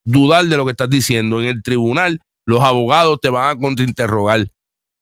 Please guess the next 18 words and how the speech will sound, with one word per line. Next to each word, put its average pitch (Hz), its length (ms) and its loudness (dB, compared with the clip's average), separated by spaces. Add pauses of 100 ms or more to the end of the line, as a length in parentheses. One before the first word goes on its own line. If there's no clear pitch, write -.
(100)
y 147 160 -2
lo 131 160 -2
que 127 80 -4
estás 147 180 -2
diciendo 185 460 0
te 143 100 0
puede 143 180 -2
salir 147 280 -2
caro. 95 400 -4 (480)
Lo 98 100 -2
que 104 100 0
pasa 98 240 -2
es 101 60 -8
que 117 80 -6
en 123 80 0
la 135 140 0
prensa, 185 400 0
imagínate, 135 680 -4